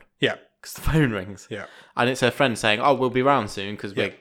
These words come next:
Speaker 2: we're going somewhere."
Speaker 1: We're coming. Yeah, we're going somewhere.
Speaker 2: And then she gets spooked by her boyfriend turning up.
Speaker 1: Be-, before that, she grabs a fork.
Speaker 2: Oh, yes,
Speaker 1: which
Speaker 2: she
Speaker 1: I,
Speaker 2: does.
Speaker 1: it really made me laugh. She's like, "Whatever's spooking me, I'm gonna kill it with this normal kitchen fork."
Speaker 2: Yeah.
Speaker 1: Um, yeah, her boyfriend. That's the payoff of the scene that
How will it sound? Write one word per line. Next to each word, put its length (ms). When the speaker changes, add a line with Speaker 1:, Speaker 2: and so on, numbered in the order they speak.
Speaker 2:
we're 100
going 260
somewhere." 300
Speaker 1:
We're 60
coming. 300
Yeah, 180
we're 120
going 160
somewhere. 320
Speaker 2:
And 160
then 240
she 100
gets 200
spooked 200
by 120
her 80
boyfriend 420
turning 300
up. 260
Speaker 1:
Be-, 160
before 320
that, 120
she 100
grabs 200
a 40
fork. 460
Speaker 2:
Oh, 60
yes, 120
Speaker 1:
which 100
Speaker 2:
she 80
Speaker 1:
I, 40
Speaker 2:
does. 120
Speaker 1:
it 160
really 180
made 160
me 80
laugh. 260
She's 180
like, 280
"Whatever's 320
spooking 380
me, 60
I'm 60
gonna 140
kill 180
it 60
with 80
this 180
normal 360
kitchen 360
fork." 400
Speaker 2:
Yeah. 160
Speaker 1:
Um, 180
yeah, 240
her 140
boyfriend. 540
That's 240
the 80
payoff 320
of 60
the 80
scene 320
that 200